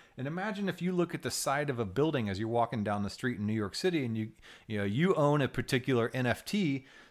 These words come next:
so what happens is whenever you look at that building, and if that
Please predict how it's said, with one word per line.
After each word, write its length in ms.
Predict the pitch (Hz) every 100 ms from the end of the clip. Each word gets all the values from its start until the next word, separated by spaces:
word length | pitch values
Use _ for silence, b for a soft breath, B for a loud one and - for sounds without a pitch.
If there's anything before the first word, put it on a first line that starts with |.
| -
so 160 | 143
what 280 | 135 139 139
happens 520 | 147 190 196 147 135
is 140 | 127 113
whenever 320 | 131 139 127
you 160 | 135 170
look 260 | 160 160
at 120 | 143
that 260 | 139 127 104
building, 440 | 175 185 160 143 - B B - 135 135 -
and 180 | 135 131
if 140 | 123
that 340 | 151 156 -